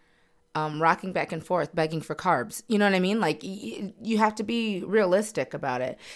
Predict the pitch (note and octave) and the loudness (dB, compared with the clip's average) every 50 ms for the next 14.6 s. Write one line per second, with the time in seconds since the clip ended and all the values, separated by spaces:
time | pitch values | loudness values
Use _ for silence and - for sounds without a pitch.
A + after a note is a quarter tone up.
0 | - - A3 A3 A3+ B3 C4 B3+ D4+ C4 G#3 G3 F3 F#3+ G3 F#3 F3+ E3 D3+ D3+ | -2 0 0 2 4 4 4 4 2 -2 -4 -4 0 0 2 2 2 2 2 0
1 | D3+ - D#3 C#3+ E3+ - - E3 - - - - - - - - _ _ _ _ | -2 0 0 0 0 0 -4 -10 -12 -12 -14 -16 -16 -16 -18 -20 _ _ _ _
2 | _ _ _ _ _ _ _ _ _ _ _ _ _ - F3+ F3 F3 D#3 D#3 E3 | _ _ _ _ _ _ _ _ _ _ _ _ _ -8 -2 0 2 4 4 4
3 | D#3+ A3+ G#3+ G3+ G#3 G3+ G#3 G3+ G3 F#3 F#3 F3+ - F3+ F#3 - F3+ E3 - - | 4 2 2 2 2 0 -2 0 0 0 0 2 2 2 0 0 -2 -6 -4 -4
4 | C#3+ C#3+ C#3 C#3+ - - - - - _ - - G3+ F#3+ G3 G#3 G#3 G3 F#3+ F#3 | -2 -2 -2 -4 -8 -12 -20 -20 -20 _ -4 0 0 0 2 0 0 2 2 2
5 | F#3 - E3+ D#3+ - F#3 E3+ E3+ D#3+ E3 F3 E3+ D#3+ D3+ D#3 E3 E3 F3+ F3 - | 0 0 -4 -4 -4 -2 -2 -2 -2 -2 -2 -2 0 0 0 0 0 -2 -4 -6
6 | - - - E3+ F3 E3+ E3 E3+ E3 D#3 C#3 C#3+ B2+ C3 C3+ D3 G3 G#3+ - _ | -8 -8 -4 -2 0 2 2 2 2 0 -2 -4 -4 -2 -2 -2 -2 -4 -8 _
7 | _ _ _ _ _ _ _ - E3+ G3 G#3 A#3+ A#3 G#3 F#3 E3+ D#3 D#3 D3 F#3+ | _ _ _ _ _ _ _ -8 -8 -6 0 2 2 2 2 2 0 0 0 -2
8 | G#3 A#3 G#3+ E3+ D3 C3+ C#3 D3+ D#3+ C3 D3 D#3+ - - - - - _ _ - | -2 0 0 -2 -2 -2 -6 -8 -8 -8 -10 -10 -12 -18 -20 -20 -20 _ _ 0
9 | D#3+ D3+ D3 C#3+ - - F#3 G3 G#3+ G#3+ E3+ C#3+ C3 - - F#3 B3 - - C3+ | 0 0 0 -2 -2 2 2 4 4 2 0 -2 -4 0 2 2 2 0 -2 -8
10 | A2+ G#2+ - - _ _ _ F#3+ G3+ - G#3+ A3 A3+ F3 - D3+ D#3+ - - - | -8 -10 -12 -16 _ _ _ -10 -6 0 4 4 4 4 4 0 -4 -4 -6 -6
11 | - - - - - - - - F3 E3 _ _ _ _ _ _ _ - A3 B3 | -6 -10 -16 -18 -20 -20 -18 -18 -20 -20 _ _ _ _ _ _ _ 0 0 2
12 | B3+ B3 A3 F#3 F3 G3 A3 G3 D#3 D#3+ - F3+ D#3 C#3 D3 D#3+ D#3+ - C#3 - | 2 2 2 2 4 4 4 4 2 0 0 0 0 2 2 0 -2 -2 -6 -10
13 | - C#3 C3 B2+ C3 D3 F3+ F3 F3 D#3+ D#3 D#3 - - E3+ D3+ C3+ - - D3 | -8 -6 -4 -4 -4 -4 -4 -4 -2 -4 -4 -6 -4 -4 -6 -6 -6 -6 -8 -8
14 | C3 B2 - - C3+ D3 - - A#2+ B2+ C3+ | -8 -6 -6 -6 -8 -6 -8 -10 -12 -12 -14